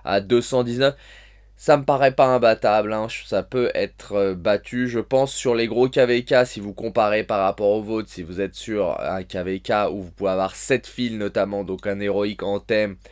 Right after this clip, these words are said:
un saison de conquête, vous allez pouvoir monter à un million de points, je vous le rappelle. La technique pour cet event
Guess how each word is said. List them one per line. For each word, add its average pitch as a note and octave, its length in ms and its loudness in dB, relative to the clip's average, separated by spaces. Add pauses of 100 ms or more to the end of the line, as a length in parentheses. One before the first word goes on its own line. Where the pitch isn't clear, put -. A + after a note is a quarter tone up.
(140)
un - 80 -16
saison G#2 380 -6
de G2+ 40 -12
conquête, A2 520 -2
vous F#2 180 -6
allez G2 160 -2
pouvoir G2+ 300 -2
monter G#2+ 420 -6
à E2 300 -6
un G#2+ 300 -8
million G2+ 540 -10
de F#2+ 160 -4
points, G#2 400 -6 (200)
je F#2+ 100 -10
vous F#2+ 240 -4
le A2+ 80 2
rappelle. A2+ 480 0 (320)
La C3 240 8
technique E3+ 640 0
pour D3 220 0
cet C#3+ 260 -2
event C#3 440 0